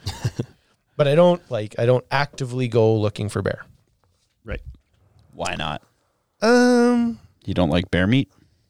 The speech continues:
Speaker 2: No, I, I do. I like bear meat. It's just, so
Speaker 1: That's a thing?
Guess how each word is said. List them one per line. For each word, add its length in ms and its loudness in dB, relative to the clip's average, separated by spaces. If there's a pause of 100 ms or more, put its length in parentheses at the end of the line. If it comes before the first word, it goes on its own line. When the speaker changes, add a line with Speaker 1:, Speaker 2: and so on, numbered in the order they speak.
(200)
Speaker 2:
No, 180 4
I, 160 -2 (180)
I 140 -2
do. 300 -4 (240)
I 60 4
like 200 4
bear 180 2
meat. 200 -2
It's 180 -6
just, 260 -12 (1200)
so 340 0 (380)
Speaker 1:
That's 300 2
a 60 4
thing? 360 2